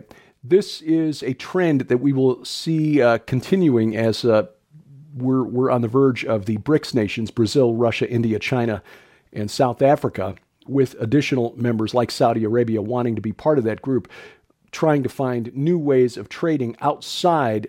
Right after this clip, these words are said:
of the U S dollar. Weaponizing the dollar is going to lead to some real blowback here for our economy, which leads to topic number four, a real estate crash. These two not necessarily connected other than the, uh, there are economic consequences here.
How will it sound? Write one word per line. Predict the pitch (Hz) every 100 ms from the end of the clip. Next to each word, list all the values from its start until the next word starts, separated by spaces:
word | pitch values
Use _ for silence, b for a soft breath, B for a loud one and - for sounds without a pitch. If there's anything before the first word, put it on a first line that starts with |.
| -
of | 110 104 -
the | 113 110
U | 110 104
S | 98
dollar. | - 113 110 95
Weaponizing | 95 151 151 131 120 123
the | 110
dollar | 104 127 117 98 - B B
is | 110 110
going | 127 110
to |
lead | 110 117
to | 104
some | - 110
real | 107
blowback | 95 117 113 101 -
here | 120
for | 101 107
our | 101 104
economy, | 98 127 123 110 78 B B B
which | -
leads | 190 190
to | -
topic | 165 160
number | 135 127
four, | 117 160 160
a | 127
real | 123 147 170
estate | 143 - 135 -
crash. | - 180 127 104 - B B B
These | 175
two | -
not | 175 185
necessarily | 170 - 143 180 170 143
connected | - 147 - 139
other | 135 143
than | 131 131 123
the, | 123 117
uh, | 107
there | 113 127
are | 123 127
economic | 160 - 139 117 -
consequences | 165 185 - 131 117 95 101
here. | 110 98